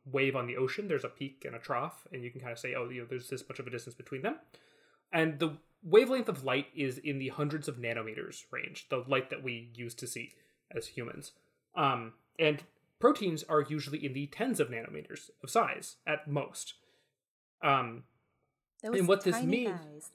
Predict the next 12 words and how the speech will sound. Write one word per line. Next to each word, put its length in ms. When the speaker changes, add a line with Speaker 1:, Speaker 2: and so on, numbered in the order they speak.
Speaker 2:
Those 200
tiny 400
guys. 600
<laughs> 240
Speaker 1:
They're 160
lit-, 460
yeah, 200
they're, 180
<laughs> 180
they're 160
so 220
tiny. 300